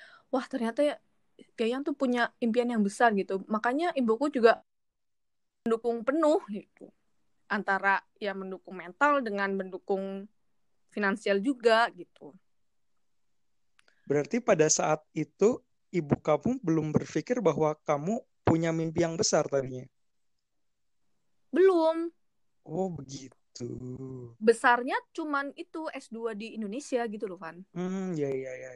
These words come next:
Speaker 2: ya.
Speaker 1: Nggak sampai Jepang. Dulu aku sempet takut, Van, untuk ber-, berani bermimpi tinggi, beneran.
Speaker 2: Woi, gila, dalam banget nih, dalam, dalam.
Speaker 1: <laughs> Dalam banget, karena gini, aku tuh ter-, ter-,
Speaker 2: <laughs>
Speaker 1: eh, termasuknya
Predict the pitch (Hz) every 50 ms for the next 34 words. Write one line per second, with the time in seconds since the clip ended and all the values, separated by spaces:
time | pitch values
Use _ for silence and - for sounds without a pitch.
0 | 123 127 123 117 120 117 _ _ - 233 226 226 220 - 247 233 240 226 - 262
1 | 254 254 233 262 294 - - 302 262 254 262 285 302 302 302 _ _ _ _ _
2 | _ - 240 247 285 311 320 - - 381 381 - - _ - - 269 262 277 -
3 | 294 285 294 _ - - - - 269 285 302 311 - - 254 220 - 214 208 214
4 | 214 214 202 202 190 208 208 208 202 208 214 196 208 202 208 208 202 196 208 -
5 | 285 277 240 208 233 262 - - - 202 202 196 190 185 170 165 165 180 _ _
6 | - 160 147 143 123 117 117 117 - _ _ _ _ _ _ _ _ _ _ -
7 | 135 135 127 127 - 139 143 147 147 143 139 143 - - 139 131 127 123 120 -
8 | - 107 117 113 113 113 _ _ _ _ _ _ _ _ _ _ _ _ _ _
9 | _ _ _ _ _ _ - - - - - - 220 240 202 226 240 247 247 240
10 | 226 247 277 285 302 302 - 285 285 262 320 339 285 311 302 311 302 302 320 -
11 | - 254 254 247 - - 320 339 - 349 349 349 302 269 349 285 226 233 - -
12 | 254 233 _ - - 262 254 - _ _ _ - 175 185 196 214 208 208 208 208
13 | 202 - 226 226 226 220 220 - - 208 202 - - 214 220 254 285 311